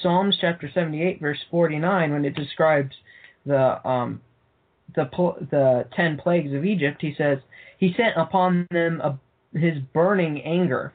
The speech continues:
fury and indignation and trouble, a band of destroying angels." Or, literally in the Hebrew, evil angels. He sent a band of evil angels.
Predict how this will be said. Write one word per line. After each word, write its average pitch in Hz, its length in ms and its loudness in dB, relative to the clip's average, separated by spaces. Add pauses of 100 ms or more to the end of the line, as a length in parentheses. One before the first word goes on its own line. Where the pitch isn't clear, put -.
(100)
fury 180 380 2
and 131 140 -2
indignation 147 1200 -2
and 131 180 0
trouble, 139 440 0 (280)
a 143 100 0
band 160 600 0
of 135 120 -4
destroying 131 800 -2
angels." 135 540 0 (400)
Or, 160 380 2 (360)
literally 143 600 2
in 135 100 -2
the 127 60 0
Hebrew, 135 440 0 (1040)
evil 190 400 2
angels. 123 380 -4
He 147 180 -6
sent 156 380 -2
a 147 80 0
band 160 460 0
of 139 160 -2
evil 165 340 0
angels. 156 460 0